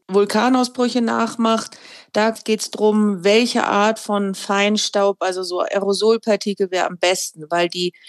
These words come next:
schwefelhaltigen Partikel, die nach dem Mount Pinatubo in der Stratosphäre waren,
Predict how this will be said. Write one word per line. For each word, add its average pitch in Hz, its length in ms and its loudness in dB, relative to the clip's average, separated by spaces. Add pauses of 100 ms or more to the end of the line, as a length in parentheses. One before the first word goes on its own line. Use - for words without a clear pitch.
(120)
schwefelhaltigen 226 1040 2
Partikel, 208 500 2
die 190 160 0
nach 190 220 2
dem 185 260 0
Mount 185 260 2
Pinatubo 208 540 0
in 226 100 2
der 208 140 2
Stratosphäre 202 920 0
waren, 196 280 0